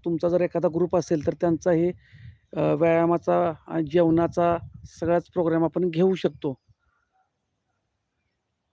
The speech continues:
तर हे, हे ठिकाण कसं वाटलं तुम्ही कमेंटमध्ये सांगू शकताय आणि अजून काही नवीन सजेशनसुद्धा या ठिकाणी तुम्ही देऊ शकता.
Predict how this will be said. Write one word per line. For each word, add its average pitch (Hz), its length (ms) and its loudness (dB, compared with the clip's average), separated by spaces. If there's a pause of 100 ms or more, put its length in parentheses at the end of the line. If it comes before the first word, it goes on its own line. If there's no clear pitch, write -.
(1000)
तर 175 180 0
हे, 165 180 0
हे 156 160 0
ठिकाण 190 320 0
कसं 180 260 -4
वाटलं 185 280 0
तुम्ही 180 300 -2
कमेंटमध्ये 180 460 0
सांगू 175 280 0
शकताय 175 400 -2 (680)
आणि 165 120 0
अजून 160 240 -2
काही 180 400 -2
नवीन 165 340 0
सजेशनसुद्धा 170 680 -4
या 175 140 2
ठिकाणी 170 360 -4
तुम्ही 170 160 -4
देऊ 175 240 2
शकता. 156 360 -8